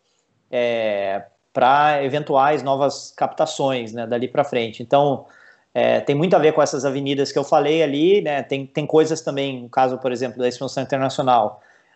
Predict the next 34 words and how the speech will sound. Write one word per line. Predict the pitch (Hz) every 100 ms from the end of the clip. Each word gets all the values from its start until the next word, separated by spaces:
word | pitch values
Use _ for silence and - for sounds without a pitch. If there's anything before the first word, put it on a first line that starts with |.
| _
a | 110
gente, | 113 127 - 135 127 117 113
é, | - 113 110 104 104 101 - -
tá | 127 127 117 107 71
refinando | 123 143 139 147 139 175 180
elementos | 156 139 139 143 -
do | 139
modelo | 139 120 135 127 120 120
antes | 139 151 151
de | 127 135
realmente | 123 147 143 143 -
colocar | 143 131 135
o |
pé | 131 131
no | 127
acelerador, | - 127 120 117 139 165
que | 165
é | 135
aí | 131
onde, | 135 131 127 117 _
é, | - 117 117 -
exige | 127 131 123
mais | 123 120
capital, | - 120 - 117 135 180 208 - _ _ _ _ _
mas, | - 131 131 135 131 127 120 110 - -
é, | 131 127 127 120 120 123 - -
acho | - 156
que | -
a |
dinâmica, | 156 170 170 202 - 196 165
ela | 151 151
vai | 147 135 180
continuar | 185 156 165 156 156
assim | 147 156 151